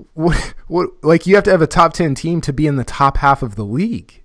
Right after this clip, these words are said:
It's, it's insane. And so I think that, I mean, we say this every year about the Big Twelve, but it, it just seems crazier this year. I mean, did you see Texas Tech go to, go to Kansas and just, they just hammered K U in Lawrence?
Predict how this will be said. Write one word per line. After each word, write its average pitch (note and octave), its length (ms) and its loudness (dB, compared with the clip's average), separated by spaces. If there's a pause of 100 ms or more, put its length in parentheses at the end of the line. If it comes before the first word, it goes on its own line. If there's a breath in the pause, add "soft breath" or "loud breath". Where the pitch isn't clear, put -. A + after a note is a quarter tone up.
It's, D3 200 -2
it's D#3 260 0
insane. D3 800 -4 (120)
And D3 640 0 (600 soft breath)
so - 160 0
I F#3 80 6
think A3+ 240 -2
that, B2+ 360 -2 (340)
I C3+ 80 -4
mean, C3 240 -4
we C#3 80 -2
say G3 180 -2
this C#3+ 220 -2
every A#2+ 220 -2
year A#2 100 -4
about G#2+ 220 -6
the F#2+ 60 -16
Big F#2 200 -12
Twelve, A2+ 300 -4
but A2 140 -6
it, C#3+ 280 -4
it C#3 80 -4
just E3 200 -4
seems E3 280 -6
crazier G#2 500 -8
this G#2 220 -10
year. G#2 80 -8
I - 20 -6
mean, C3 180 -8 (400 soft breath)
did D3 140 -2
you G3 100 -2
see A#3+ 200 -6
Texas G3 400 -6
Tech F3+ 260 -6
go E3 140 -2
to, D#3 120 -2
go B2 220 -6
to C#3 80 -4
Kansas C#3 540 -10
and B2 80 -8
just, A#2 200 -12 (140)
they D#3+ 100 -6
just G#3+ 180 -8
hammered C#3+ 540 -10 (140)
K D3 160 -6
U D#3 380 -6
in D#3 180 -4
Lawrence? D#3 600 -8